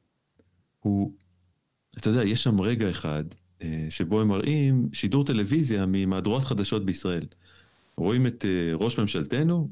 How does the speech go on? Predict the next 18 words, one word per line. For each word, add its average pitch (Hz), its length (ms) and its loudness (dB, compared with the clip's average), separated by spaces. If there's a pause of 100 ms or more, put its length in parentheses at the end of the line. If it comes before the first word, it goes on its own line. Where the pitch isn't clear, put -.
בנימין 87 360 0
נתניהו, 117 600 0 (540)
עומד 113 540 0 (260)
ו-, 80 600 -4 (640)
בלוויה 85 680 -2
לשלושת 107 460 0
הנערים 90 600 0 (100)
הישראלים 92 460 0
ש-, - 80 -6 (140)
שנחטפו 101 540 -4
ונרצחו, 101 580 -4 (1300)
ואומר 101 300 2
בצורה 147 320 2
מפורשת, 190 640 0
הוא 101 80 -2
אומר, 139 240 2
"תהום 139 640 2
עמוקה, 127 600 0